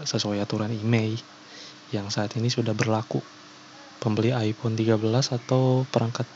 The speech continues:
genggam apapun dari luar negeri harus membayar pajak dan melaporkan nomor imei ke Bea Cukai, bandara atau pelabuhan terlebih dahulu. Dengan demikian, pembeli harus membayar biaya tambahan, ya,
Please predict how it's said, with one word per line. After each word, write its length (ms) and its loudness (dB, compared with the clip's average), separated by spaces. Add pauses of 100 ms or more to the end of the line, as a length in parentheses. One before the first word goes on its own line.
genggam 520 2
apapun 640 2
dari 160 6
luar 240 2
negeri 320 2
harus 360 2 (720)
membayar 480 2
pajak 480 0
dan 160 4
melaporkan 640 2
nomor 240 2
imei 480 2 (160)
ke 160 4
Bea 160 6
Cukai, 480 2 (880)
bandara 480 2
atau 160 2
pelabuhan 480 4
terlebih 240 4
dahulu. 400 4 (2250)
Dengan 160 0
demikian, 560 2
pembeli 480 4
harus 320 4
membayar 400 2
biaya 240 4
tambahan, 480 0 (720)
ya, 320 0